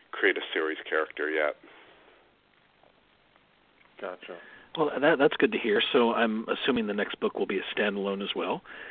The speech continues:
Speaker 3: Um, so I was gonna ask you, what is next for you, and also, are we going to see any of your books, um, on the screen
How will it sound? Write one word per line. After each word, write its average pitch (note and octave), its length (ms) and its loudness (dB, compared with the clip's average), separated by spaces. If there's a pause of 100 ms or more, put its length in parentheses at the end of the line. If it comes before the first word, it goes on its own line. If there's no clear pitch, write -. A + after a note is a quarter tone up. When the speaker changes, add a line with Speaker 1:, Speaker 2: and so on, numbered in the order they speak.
(300)
Speaker 3:
Um, G#2 240 -2 (460)
so D3+ 140 10
I C3 60 2
was D3 140 0
gonna C#3+ 140 2
ask F3 180 0
you, A#2 120 0
what C#3 200 4
is C4+ 160 2 (200)
next B2 280 -2 (100)
for C3 80 -2
you, A2+ 340 0
and B2 180 -4
also, B2+ 760 2
are A#2+ 140 4
we B2+ 140 2
going B2+ 280 2
to B2 160 -10 (180)
see B2+ 340 0 (600)
any B2 280 4
of A#2+ 160 8
your A#2 180 4
books, A2+ 400 4 (180)
um, A#2 460 6
on G#2+ 240 2
the G#2+ 100 2 (120)
screen G3+ 360 0